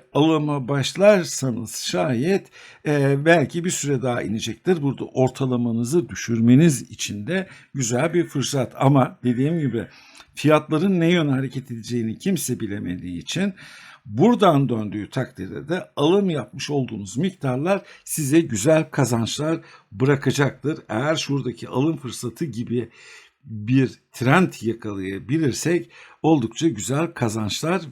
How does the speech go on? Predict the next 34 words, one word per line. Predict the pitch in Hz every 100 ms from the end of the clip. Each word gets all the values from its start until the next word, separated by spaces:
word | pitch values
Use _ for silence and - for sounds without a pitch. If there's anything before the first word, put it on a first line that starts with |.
| 107
verecektir | 139 127 123 131 - 120
ama | 170 107 - - - -
benim | 135 180 196
tahminim | - 135 127 135 175 185
şu | - 107 139
dip | 185 -
noktaları | 143 139 - 131 123 113 123 160 - - _
zorlayabilir. | - 143 175 147 131 147 165 127 123 160 117
Burası | 143 151 135 - -
da | 143 165
elli | - 117 135 131
sekiz | - 131 - 160 -
altı | 117 123 - 143
yüz | 117
yetmiş | 120 123 135 -
beş | 165 151 -
gibi | 120 120 180 175 - _ _ - -
bir | 139 165 127 113
rakamı | 139 - 135 156 147 - _ _ _
gösteriyor | 95 123 113 - 135 143 147 104
bize. | 95 95 147 180 - - -
Buralar | 131 180 165 202 208
çok | 226 -
güzel | 196 208
bir | 180
alım | 180 151 180
fırsatı | 185 - 117 151 175
olabilir | 147 151 147 160
ama | 208 131 95
dediğim | 123 120 180 156
gibi | 117 170
hiçbir | 139 139 - 156 190 127
garantisi | 117 104 104 - 95 - 98
yok. | 107 180 -